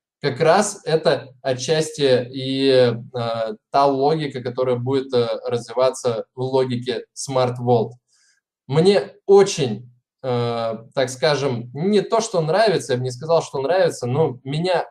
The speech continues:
очень возбудила эта картинка. И то решение, которое есть только у Unisky String Technologies, это, знаете, это просто,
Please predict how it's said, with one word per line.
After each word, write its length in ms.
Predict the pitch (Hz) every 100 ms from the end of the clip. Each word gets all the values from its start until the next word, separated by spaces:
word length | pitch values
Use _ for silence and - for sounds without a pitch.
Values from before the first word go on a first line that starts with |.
| _
очень 460 | 180 190 190 147 127
возбудила 640 | 123 120 131 127 185 175
эта 340 | - 127 123
картинка. 680 | - 123 120 - 127 123 127 _ _ _ _ _ _ _ _ _ _ _ _ -
И 240 | 147 143
то 580 | 123 - 185 175 117 -
решение, 640 | 123 123 - 165 202 180
которое 360 | 131 127 127 120
есть 360 | 123 135 - -
только 420 | 185 165 - -
у 80 | 139
Unisky 480 | 123 131 123 160 139
String 400 | 131 147 143 123
Technologies, 760 | 135 165 196 190 127 104 - _ _ _ _ _ -
это, 180 | 123 131
знаете, 400 | 147 165 139 127
это 140 | 127
просто, 580 | 123 156 156 135 120